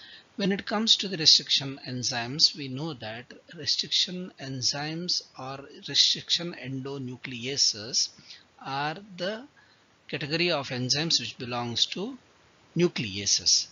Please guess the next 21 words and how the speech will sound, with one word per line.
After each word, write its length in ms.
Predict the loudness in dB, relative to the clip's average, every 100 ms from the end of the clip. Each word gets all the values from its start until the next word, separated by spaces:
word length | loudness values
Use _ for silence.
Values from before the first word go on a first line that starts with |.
| -8
That 180 | -6 0
means 300 | 2 2 0
which 400 | -4 -2 0 0
will 320 | -4 -4 -6 -10 -2
deal 380 | 2 4 4 0
with 200 | -4 -4
the, 280 | -2 -2 -6 _ -20 -20 -16 -8
uh, 400 | -4 -4 -4 -6 -4
cleavage 560 | 0 2 2 2 2 -2
or 140 | -4 -10
cutting, 520 | -6 -6 -4 -4 -4
uh, 140 | -6 -10 -8
of 320 | -6 -6 -6
the 180 | -6 -6 -10 -20 -20 -20 -6
nucleic 540 | 0 0 0 -4 -2
acids. 720 | -2 4 4 6 6 6 4 -4 _ _ _ _ _ _ _ _ _ -20 -20 -20 -20 _ -8
And 240 | -2 0
restriction 580 | 2 6 6 6 0 -2
endonucleases 1080 | -4 -6 -4 -4 -6 -10 -12 -10 -4 -4 0
specifically 1120 | -2 -2 -2 -4 -4 -10 -12 -10 -8 -8 -12 -18 _ _
have 460 | -12 -10 -8 -8